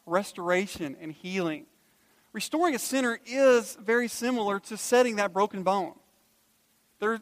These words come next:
there's bound to be pain involved, no matter who's involved. There will be pain. But the more deftly the bone is set, the quicker the healing can come and the longer-term healing that can be gained. Look,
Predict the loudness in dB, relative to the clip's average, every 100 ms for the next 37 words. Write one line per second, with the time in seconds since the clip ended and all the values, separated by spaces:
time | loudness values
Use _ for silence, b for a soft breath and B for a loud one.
0 | -2 -2 0 2 4 2 0 -8 -6 -4
1 | -4 4 4 4 4 2 2 0 -4 -4
2 | 0 0 -2 -8 b b -6 2 4 4
3 | 0 -6 -6 -6 -8 -12 -20 _ b b
4 | b -2 2 4 4 6 4 4 2 -2
5 | 0 0 2 2 0 -4 2 4 6 2
6 | -4 _ _ _ _ _ _ _ _ -14
7 | -2 0 0 -2 -2 -6 _ _ -8 -4
8 | -2 -2 -6 -8 -12 _ -4 -2 -4 -2
9 | 0 2 0 -4 -4 -4 -8 b b _
10 | -4 0 0 0 -4 -2 0 0 -4 -12
11 | _ -6 -2 -2 -2 -6 -8 -8 -4 -2
12 | -4 -8 -20 _ _ _ _ _ b b
13 | b -2